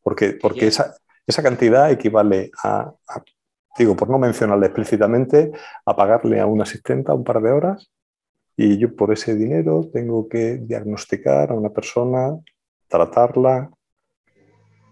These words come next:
Speaker 1: mm, que se vaya contenta, acertar con lo que tiene, y encima eso es bruto,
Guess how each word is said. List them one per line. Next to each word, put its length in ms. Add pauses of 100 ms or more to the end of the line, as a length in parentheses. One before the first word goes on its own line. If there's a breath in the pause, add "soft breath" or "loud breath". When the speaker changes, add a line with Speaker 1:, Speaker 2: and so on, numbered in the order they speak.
(560)
Speaker 1:
mm, 260
que 180
se 100
vaya 220
contenta, 600
acertar 480
con 120
lo 100
que 80
tiene, 460 (520 soft breath)
y 500
encima 680
eso 220
es 160
bruto, 440